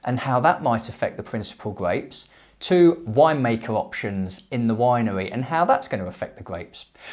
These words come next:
So assessment criteria number three is being able to describe how winemaking options are gonna impact on the styles of wine produced from those principal grape varieties. You'll be thinking about the types of vessels that might be used, whether that be stainless steel, concrete or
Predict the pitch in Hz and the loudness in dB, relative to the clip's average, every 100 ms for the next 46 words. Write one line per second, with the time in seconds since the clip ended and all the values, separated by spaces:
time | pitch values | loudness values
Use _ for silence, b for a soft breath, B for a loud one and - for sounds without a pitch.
0 | B - 180 190 190 - - 233 233 254 | B 6 8 8 4 -2 2 4 4 0
1 | 208 - 190 180 - 170 151 147 139 131 | -2 2 2 2 0 2 2 0 -2 -4
2 | - 117 110 110 120 - 117 117 117 113 | -2 0 2 0 -2 -2 0 2 0 -2
3 | 117 110 - 117 113 107 110 101 113 170 | -4 -4 0 2 2 2 0 2 4 4
4 | 180 170 - 123 120 - - 113 110 - | 4 2 0 0 0 0 0 2 2 0
5 | 117 107 110 113 - - - 101 95 - | -4 -2 -2 -4 -4 -8 -4 -6 -6 -2
6 | 143 156 156 131 110 113 110 110 113 B | 2 4 2 0 2 4 4 2 -2 B
7 | B - 113 127 120 117 - 117 110 110 | B -6 -2 0 0 -2 0 2 4 4
8 | 113 - 104 101 - 98 95 101 101 - | 2 -4 -6 -6 -6 -6 -2 -2 -2 -6
9 | 95 90 90 - 90 - - b b b | -4 -4 -4 -10 -10 -12 -18 b b b
10 | b - 185 196 196 185 175 147 143 143 | b 4 6 6 4 0 0 2 2 2
11 | - 156 147 - 117 127 160 - 143 120 | -2 -2 -2 0 0 4 2 2 -2 -2
12 | - - 113 - 110 104 101 95 107 117 | -4 -2 0 0 -2 -2 -4 -4 -2 0
13 | 120 117 - 113 - 147 151 139 131 - | 2 0 -2 -6 0 0 0 -2 -6 -2
14 | 143 147 143 - 127 120 123 117 110 101 | 0 0 -2 -4 -4 -2 -4 -4 -2 -2